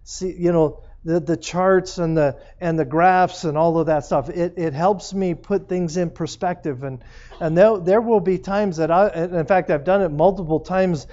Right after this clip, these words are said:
as I've been reading through the book of Genesis, 'cause the book of Genesis covers a lot of time.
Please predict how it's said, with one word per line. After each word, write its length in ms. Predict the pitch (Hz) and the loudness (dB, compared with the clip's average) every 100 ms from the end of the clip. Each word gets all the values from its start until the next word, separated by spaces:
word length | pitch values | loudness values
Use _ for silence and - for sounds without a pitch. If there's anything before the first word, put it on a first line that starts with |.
| - - | -20 -8
as 200 | - 160 | -2 0
I've 100 | 165 | 2
been 160 | 151 147 | 0 -2
reading 400 | 143 165 196 196 | 0 0 2 -2
through 200 | 139 202 | -2 -4
the 100 | 156 | -4
book 200 | 147 170 | -4 -4
of 80 | 151 | -2
Genesis, 460 | 185 214 - 165 | -2 -2 -4 -8
'cause 240 | - 180 - - - - | -2 -2 -2 -12 -20 -6
the 80 | 180 | -4
book 280 | 156 285 277 | 0 0 2
of 120 | 202 | 0
Genesis 540 | 196 226 254 - 160 | 0 0 0 -2 -4
covers 580 | - - 233 240 202 156 | -6 -6 -4 -2 -4 -4
a 160 | - 165 | -6 -4
lot 360 | 156 165 233 | -2 0 0
of 200 | 254 - | 0 -4
time. 560 | - 226 247 202 123 | -8 -6 -4 -6 -10